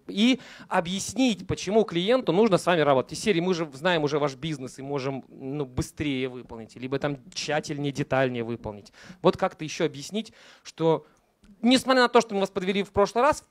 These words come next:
все же мы несколько лучше конкурентов, и вот почему, да, что знаем, либо у нас опыт работы в этой сфере есть, из серии: «Мы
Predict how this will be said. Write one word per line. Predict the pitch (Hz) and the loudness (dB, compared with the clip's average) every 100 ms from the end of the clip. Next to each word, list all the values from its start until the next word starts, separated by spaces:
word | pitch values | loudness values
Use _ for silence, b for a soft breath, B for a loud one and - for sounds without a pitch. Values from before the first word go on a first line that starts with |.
| _ | _
все | - - 277 | -12 0 2
же | 220 214 | 2 2
мы | 202 | 2
несколько | 214 226 233 208 - | 2 0 -2 -4 -2
лучше | 214 220 - 175 | 0 0 -4 -6
конкурентов, | 180 175 214 277 285 - | -6 -4 -2 -2 -4 -8
и | 165 | -6
вот | 160 180 | -4 -2
почему, | - - 143 117 | -4 -6 -6 -6
да, | 110 190 | -4 -4
что | - | -4
знаем, | 131 160 233 220 185 | -6 0 2 2 0
либо | 147 135 | -6 -6
у | |
нас | 147 - | -8 4
опыт | 202 214 202 196 | 8 10 8 4
работы | 180 175 175 160 | 6 6 2 2
в | 156 | -2
этой | 156 | -2
сфере | 147 - 165 151 139 | -6 -2 2 2 2
есть, | 135 131 - | 0 -2 -4
из | 120 | -8
серии: | 143 131 | -6 -4
«Мы | 135 143 | -2 -4